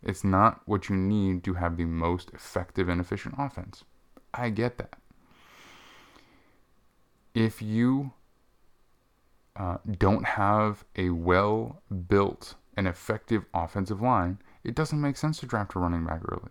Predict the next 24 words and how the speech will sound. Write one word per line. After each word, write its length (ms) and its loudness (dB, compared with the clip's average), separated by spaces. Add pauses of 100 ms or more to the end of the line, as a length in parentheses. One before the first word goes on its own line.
(120)
because 400 -2 (540)
you're, 260 2 (240)
you're 160 0
not 380 2
gonna 160 2
have 220 0
an 100 0
effective 400 -4
offense 440 -6
purely 320 -2
because 280 -8
of 100 -14
that 180 -4
running 260 -2
back. 280 -10 (1500)
But 180 2
if 160 -2
you've 240 2
made 240 2
investments 760 0 (960)
at 120 -6
the 140 2
offensive 340 2
line 320 4